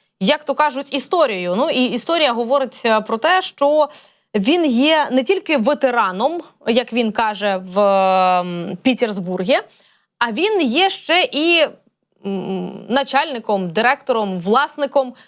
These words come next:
похоронного бюро. Тому його заклик становиться більш зрозумілим, коли він каже: «Куда ви уїжджаєте? Куда, куда, куда ви удалились? А,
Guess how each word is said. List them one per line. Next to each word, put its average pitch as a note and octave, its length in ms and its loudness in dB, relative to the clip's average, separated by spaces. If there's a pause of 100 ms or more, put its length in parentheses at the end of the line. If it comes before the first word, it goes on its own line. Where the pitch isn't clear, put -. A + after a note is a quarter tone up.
(140)
похоронного A#3+ 600 0
бюро. A3 400 0 (2250)
Тому D4 240 2
його D#4+ 220 2
заклик F4+ 460 0
становиться E4+ 420 0
більш C4+ 280 0
зрозумілим, C#4 600 0
коли A3 240 0
він G#3 140 -4
каже: A#3+ 260 0
«Куда C4 340 0
ви D#4 140 -6
уїжджаєте? D#4+ 800 -2 (1040)
Куда, E4 320 2
куда, D#4+ 360 0
куда D#4+ 300 0
ви D#4+ 140 -2
удалились? C#4+ 800 0 (200)
А, F#3 680 0